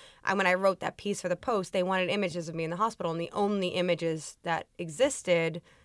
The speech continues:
were, um, from, from these hospital videos that the, that the hospital took. So I actually had to watch it in my newsroom, which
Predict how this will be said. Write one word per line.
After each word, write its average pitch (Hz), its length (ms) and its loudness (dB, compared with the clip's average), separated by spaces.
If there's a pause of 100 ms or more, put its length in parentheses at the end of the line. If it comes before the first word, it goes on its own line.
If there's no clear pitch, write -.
(340)
were, 170 600 0
um, 160 360 -2
from, 175 360 0 (140)
from 175 180 -2
these 165 220 -6
hospital 170 420 -2
videos 156 460 -4
that - 160 -10
the, 151 100 -10 (140)
that 180 140 -6
the 165 80 -8
hospital 151 380 -6
took. - 380 -12 (680)
So 175 640 4 (600)
I 190 140 4
actually 180 460 -2 (160)
had 185 180 0
to 175 60 -4
watch 170 280 0
it 160 100 -6
in 185 160 -2
my 160 120 -2
newsroom, 160 580 -8 (220)
which - 420 -4